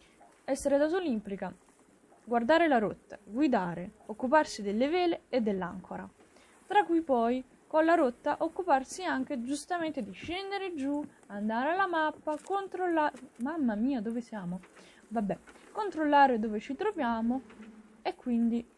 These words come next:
giustamente, non sappiamo, cioè dobbiamo sempre assicurarci che la rotta è giusta, che non ci sono cose di mezzo e roba così. Ipotizziamo noi vogliamo andare qui,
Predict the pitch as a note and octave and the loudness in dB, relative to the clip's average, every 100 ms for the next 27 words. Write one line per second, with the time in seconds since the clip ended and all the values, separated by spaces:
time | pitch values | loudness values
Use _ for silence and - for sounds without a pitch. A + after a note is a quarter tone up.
0 | _ A#3 A3+ - D4 A3+ G#3 - G#3+ - | _ -12 -12 -6 -2 0 -2 -4 -10 -12
1 | _ _ _ _ _ _ _ _ - G#3+ | _ _ _ _ _ _ _ _ -8 -6
2 | G#3+ A#3+ A#3 G3 F#3+ G3 G3+ G3 F#3+ F#3+ | -4 -6 -4 -6 -4 -4 -4 -4 -6 -6
3 | G3 G#3+ A3 A3 A3 A3 G#3 - G3+ G#3+ | -2 0 0 0 -2 -2 -2 -4 -8 -4
4 | G3+ G3+ A3 A3 G#3 G#3 G#3 C4+ C4 E4+ | -4 -4 -6 -2 -2 -4 -6 -6 0 2
5 | E4 D#4+ D#4 B3 A3 G#3+ G#3+ G#3 G#3 G3 | 2 0 -4 -2 -2 -4 -8 -8 -6 -8
6 | F#3+ G#3 B3 D#4 D4+ D4 C4+ D4 D#4 - | -8 -2 0 0 0 -2 -4 -6 -6 -8
7 | - - _ _ _ _ - C#4 B3+ G#3 | -20 -20 _ _ _ _ 0 4 4 2
8 | F#3 F#3 - C4+ D#4+ E4+ D#4+ G4 F4+ D#4+ | -4 -8 -6 -4 -2 0 0 0 0 0
9 | D4+ C#4 B3 A3+ A3 G#3 G3 - | 0 0 0 -2 -4 -6 -8 -14